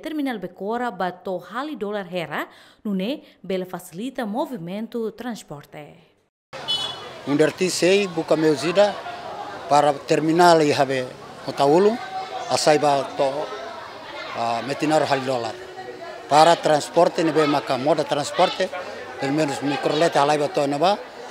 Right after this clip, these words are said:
Speaker 2: mo selu neti o são oitua, taxi mos, ia para pe-,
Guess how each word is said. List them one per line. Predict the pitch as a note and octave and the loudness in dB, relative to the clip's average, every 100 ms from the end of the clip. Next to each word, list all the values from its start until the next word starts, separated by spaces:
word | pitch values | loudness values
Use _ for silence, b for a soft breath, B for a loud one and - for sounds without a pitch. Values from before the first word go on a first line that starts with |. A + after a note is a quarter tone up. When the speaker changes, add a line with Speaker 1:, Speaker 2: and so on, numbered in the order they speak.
| - | -4
Speaker 2:
mo | C3+ | 0
selu | C3+ C3+ C3+ | 2 2 2
neti | C#3+ C#3+ D3 B2+ - | 2 2 0 -2 -4
o | B2 | -2
são | C#3 | 0
oitua, | B2+ A#2+ E3+ F3+ B3 G#3 - G#3 | 0 0 2 2 -2 -10 -10 -2
taxi | - D3+ - | 4 4 4
mos, | D3 E3 F3 - - B2+ | 6 8 8 4 -10 -2
ia | C#3+ D#3+ | 2 2
para | E3+ D#3+ | 2 0
pe-, | D3+ | -2